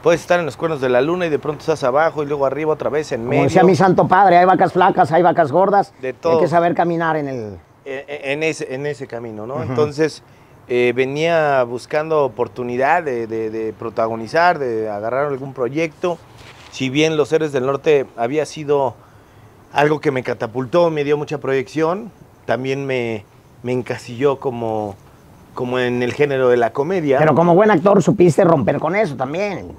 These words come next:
Speaker 1: Eh, bueno, a base de, de, por eso te digo que fue un proceso difícil, porque no me daban como esa oportunidad. Me buscaban mucho para hacer comedia, que me encanta y amo hacer comedia, pero ya no me buscaban
Speaker 2: Y ahora
Speaker 1: para
Speaker 2: la
Speaker 1: otras
Speaker 2: gente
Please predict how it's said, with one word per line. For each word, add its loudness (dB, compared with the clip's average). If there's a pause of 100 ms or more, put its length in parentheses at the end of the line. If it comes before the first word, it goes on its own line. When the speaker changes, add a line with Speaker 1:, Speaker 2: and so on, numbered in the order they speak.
Speaker 1:
Eh, 0 (140)
bueno, 2
a -2
base -2
de, -4
de, -6
por -6
eso -4
te -10
digo -2
que -16
fue -4
un -6
proceso -6
difícil, -10
porque -6
no -2
me -2
daban 0
como -10
esa -16
oportunidad. -8 (340)
Me -2
buscaban -2
mucho -8
para 0
hacer -8
comedia, -2
que -6
me -4
encanta -2
y 0
amo -2
hacer -10
comedia, -6 (340)
pero -2
ya 0
no 0
me -2
buscaban -2
Speaker 2:
Y 6
ahora 4
Speaker 1:
para 4
Speaker 2:
la 4
Speaker 1:
otras 0
Speaker 2:
gente 0